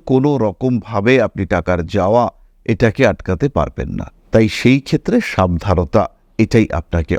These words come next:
অবলম্বন করতে হবে। চেষ্টা করতে হবে যাতে টাকা পয়সা কম নষ্ট হয়, কিছু নষ্ট হবে হোক, কিন্তু সেটা যেন অতিরিক্ত না হয়, সেটা যেন এক্সেসিভ না হয়, সেই বিষয়ে আপনাকে কিন্তু চিন্তাও করতে হবে, ভাবতেও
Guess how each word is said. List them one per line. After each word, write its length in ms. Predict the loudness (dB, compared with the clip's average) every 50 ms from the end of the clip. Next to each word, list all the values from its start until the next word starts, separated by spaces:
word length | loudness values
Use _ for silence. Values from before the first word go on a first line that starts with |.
| -2
অবলম্বন 520 | -2 -2 0 0 0 0 0 0 0 0 0
করতে 320 | 0 -2 -4 -4 0 0 0
হবে। 220 | 2 2 2 0 0 -2 _ _ _ _ _ _ _ 0
চেষ্টা 380 | 2 2 2 0 -4 0 0 0 0 0
করতে 260 | -4 -6 -4 -2 -2
হবে 220 | 0 0 0 0 0 0 0 -2 -4 0 2
যাতে 280 | 2 2 2 -2 0 0 0 -2 _ -6
টাকা 220 | -6 -4 -2 -2 -4
পয়সা 300 | -2 -2 -4 -4 -2 -4 -6 -6 _ 0 2
কম 140 | 2 2 2 2 0 0
নষ্ট 220 | -2 -6 -8 -8 -6
হয়, 220 | -4 -4 -6 -8 _ -16 _ _ _ _ -2
কিছু 200 | -2 0 2 0 0 0
নষ্ট 200 | -2 -6 -4 -4 -4 -2
হবে 200 | -2 -6 -8 -8 -10 -4 -2
হোক, 160 | -2 -2 -2 _ _ _ _ _ _ _ _ _ _ 0
কিন্তু 260 | 0 0 2 2 0 -2 -2 _ _ _ -12 -8
সেটা 180 | -6 -2 0 0 0
যেন 100 | 2 0 -2 -4 _ _ -4
অতিরিক্ত 420 | -2 2 4 2 2 2 -2 _ -6 -4 -2
না 80 | -2 -2 -2
হয়, 120 | -2 -2
সেটা 180 | -2 0 0 2
যেন 140 | 2 2 2
এক্সেসিভ 500 | 2 0 0 -4 -10 -10 -4 -2 0 0 0 0
না 60 | -2 0 0
হয়, 140 | -2 -2 -2 _ _ _ _ _ -6
সেই 200 | 0 0 2 2
বিষয়ে 340 | 2 0 0 2 2 2 2 0
আপনাকে 260 | -2 -2 -2 -2 -2 0 -2
কিন্তু 220 | -2 -2 -2 -2 -4 _ _ _ _ _ 0
চিন্তাও 400 | 2 2 4 4 2 2 0 0
করতে 320 | -2 -2 -4 -4 -2 -2 -2
হবে, 240 | 0 2 2 0 0 -2 -4 -4
ভাবতেও 460 | -6 -6 -6 _ _ 0 0 0